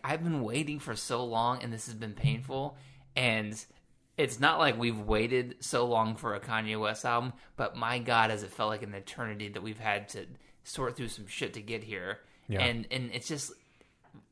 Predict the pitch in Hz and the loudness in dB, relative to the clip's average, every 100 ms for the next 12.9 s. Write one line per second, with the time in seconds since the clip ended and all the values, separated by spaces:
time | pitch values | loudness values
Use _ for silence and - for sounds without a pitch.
0 | - 139 143 147 - - 139 135 135 120 | -12 -6 -2 -2 -2 -4 -6 -6 -4 -4
1 | 120 127 135 123 - - - 120 131 131 | -4 -4 -6 -8 -10 -12 -10 -10 -10 -12
2 | 131 - _ _ _ - 190 226 214 - | -18 -20 _ _ _ -6 -2 -2 -4 -2
3 | 131 123 - 113 110 95 - - 78 - | -2 -2 -2 -2 -4 -10 -12 -10 -10 -12
4 | - - _ 131 101 95 131 113 107 123 | -14 -16 _ -2 2 6 8 8 6 0
5 | 127 143 185 - 185 160 135 117 113 104 | 4 4 2 2 0 2 0 0 0 -2
6 | - 160 143 - 127 123 113 101 101 104 | -2 -2 0 2 2 2 0 -2 -2 0
7 | 101 101 - _ 156 117 110 110 110 107 | -2 -4 -14 _ 0 2 2 0 0 0
8 | 107 - - 127 131 117 107 104 95 104 | -2 -6 -4 0 2 2 0 -2 0 0
9 | 98 - 95 107 101 104 107 110 120 123 | 0 -2 -10 -8 -10 -10 -8 -6 -6 -6
10 | 107 107 107 117 120 - - _ _ _ | -6 -4 -6 -8 -12 -16 -20 _ _ _
11 | - 135 131 143 165 - - _ 135 120 | -14 -10 -6 -4 -4 -4 -12 _ -8 -8
12 | - _ _ - - 127 127 131 - | -10 _ _ -18 -4 0 0 -2 -8